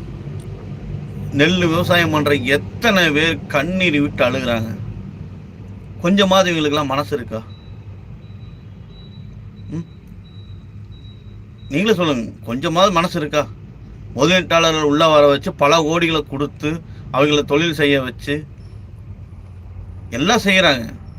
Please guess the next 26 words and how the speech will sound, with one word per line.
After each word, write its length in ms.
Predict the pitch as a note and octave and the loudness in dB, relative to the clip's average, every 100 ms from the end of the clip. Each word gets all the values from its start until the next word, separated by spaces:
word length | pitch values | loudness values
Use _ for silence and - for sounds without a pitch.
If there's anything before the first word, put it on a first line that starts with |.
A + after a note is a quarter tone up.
| - - - - - | -16 -16 -18 -18 -4
ஏன்னா 140 | C#3+ | 0
இங்க 320 | E3+ F3 G#3 G#3 | 2 4 4 6
இருக்கிற 340 | A3 G#3 G3+ F3 D#3+ D3 C3+ | 4 6 6 6 6 2 2
விவசாயிகளுக்கு 800 | D3 F#3+ F3+ E3+ D3 C#3 A2+ C#3 D3 - - - | 0 2 4 4 4 0 -4 -6 -6 -14 -18 -4
ஒரு 160 | C#3+ D3 | 0 2
நெல்லு 240 | E3 G3+ | 2 2
மூட்டையில 360 | F#3+ F3+ D#3+ D3 | 2 0 4 4
அடுக்கி 220 | D#3+ D#3 | 4 0
வைக்கிறதுக்கு 440 | C#3 C3+ C3+ C#3+ | 0 0 2 2
ஒரு 100 | C#3 G#2+ | 2 0
குடோன் 320 | D#3 G#3 G3 | 2 4 4
போட்டு 320 | D#3+ E3 D#3 | 0 -2 0
தர 180 | D3 C#3+ | 4 4
கூட 200 | C#3 D3 | 4 2
வக்கு 260 | C3+ - C3 | 0 -2 -4
இல்லையா? 280 | A2+ A2+ A#2 - - - - - - - | -2 -4 -6 -14 -20 -20 -20 -20 -20 -12
நீங்க 220 | C3+ C#3+ C#3+ | -2 0 2
சொல்லுங்க. 320 | C#3+ C#3+ C#3+ - - - - - - - - - - - - - | 0 0 -4 -12 -20 -20 -20 -20 -20 -20 -20 -20 -20 -20 -20 -10
அத்தனை 440 | - - A#3+ F#3+ | -10 0 4 4
பேர் 260 | D3+ D3 B2+ G#2 - - | 6 6 6 0 -16 -2
கண்ணீர் 400 | D3+ F#3+ G3+ F3+ | 0 4 2 2
விட்டு 180 | F3 D3 | 2 2
அழுகுறாங்க. 300 | C3+ A#2+ A#2+ | 2 0 -2
நியூஸ்ல 380 | D3+ G3+ F3+ D3+ | -2 -2 0 0
பார்க்கும்போது 680 | D3 D3 C#3+ C#3+ C#3 C3+ B2+ C3 - - - - | 2 2 2 0 2 0 -2 -8 -14 -18 -8 2
டெல்டா 360 | F3+ - F3+ | 2 6 6